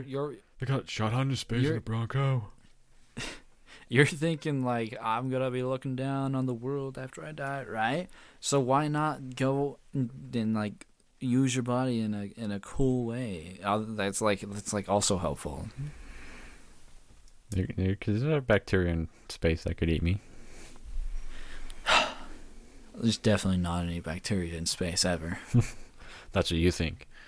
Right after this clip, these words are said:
Speaker 2: But have you seen The Martian on the dark side of the moon?
Speaker 1: Oh, I shaved him.
Speaker 2: You shaved him?
Speaker 1: Yeah, like, like Ed from Good Burger, who wants to shave a Martian.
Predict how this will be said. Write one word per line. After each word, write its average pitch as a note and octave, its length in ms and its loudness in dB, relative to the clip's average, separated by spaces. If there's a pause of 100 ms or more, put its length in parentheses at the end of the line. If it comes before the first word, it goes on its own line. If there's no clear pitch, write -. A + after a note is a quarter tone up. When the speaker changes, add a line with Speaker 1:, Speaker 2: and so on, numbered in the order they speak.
(180)
Speaker 2:
But F2+ 100 -6
have F#2+ 120 2
you F2+ 60 -2
seen G2+ 540 0
The G2 160 -2
Martian G2 560 0
on G2 120 -6
the G2+ 100 -2
dark F2+ 240 2
side G2 240 2
of G2+ 60 0
the G#2 60 -2
moon? F#2+ 440 -2 (1600)
Speaker 1:
Oh, G3+ 800 4
I A2 140 -2
shaved D3+ 340 -4
him. - 160 -12 (400)
Speaker 2:
You F2+ 100 -2
shaved E2 440 2
him? G#2 200 2 (1400)
Speaker 1:
Yeah, B2+ 280 6
like, E2 340 0 (180)
like F#2+ 240 2
Ed G#2+ 300 4
from F#2 300 -2
Good A2+ 200 0
Burger, F2 480 -6 (120)
who A2+ 120 0
wants F#2+ 260 4
to - 60 4
shave G2+ 280 4
a F2 80 -2
Martian. A2+ 540 -6